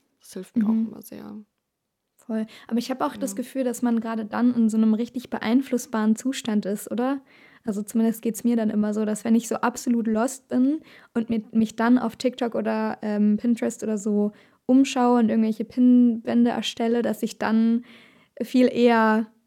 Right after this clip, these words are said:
Speaker 2: davon beeinflusst werde und sage, ja, das ist jetzt das, was ich machen will, weil's halt gerade irgendwie schön aussieht. Weißt du, was ich mein?
Speaker 1: Ach so, okay. Ja, also schon im negativen Sinn eher so.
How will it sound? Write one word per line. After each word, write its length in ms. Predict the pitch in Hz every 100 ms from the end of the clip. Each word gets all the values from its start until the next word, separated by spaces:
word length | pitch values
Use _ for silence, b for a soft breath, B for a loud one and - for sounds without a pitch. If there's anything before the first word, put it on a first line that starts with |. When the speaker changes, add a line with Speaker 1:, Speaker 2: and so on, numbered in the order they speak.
| _ -
Speaker 2:
davon 420 | - 214 214 233
beeinflusst 520 | 214 - 226 240 220 -
werde 320 | 214 208 208
und 120 | 208
sage, 220 | 208 214
ja, 160 | 208 208
das 200 | 214 214
ist 100 | 220
jetzt 220 | 214 -
das, 160 | 214 -
was 140 | 202
ich 100 | 214
machen 240 | 214 208 214
will, 140 | 202
weil's 180 | 196 196
halt 120 | 214
gerade 200 | - 208
irgendwie 200 | 196 208
schön 260 | 202 - 214
aussieht. 600 | - 220 240 214 262 -
Weißt 220 | 269 208
du, 40 | 262
was 80 | 254
ich 120 | -
mein? 280 | 269 277 285 b b b b b
Speaker 1:
Ach 100 | 214
so, 160 | - 208
okay. 360 | 190 - 196 185 190 202 _ _ _ b b -
Ja, 200 | 208 202
also 160 | 220 214
schon 160 | 226
im 60 | 220
negativen 460 | 220 208 214 190 175
Sinn 220 | 175 180
eher 220 | - 196
so. 380 | 196 190 202 220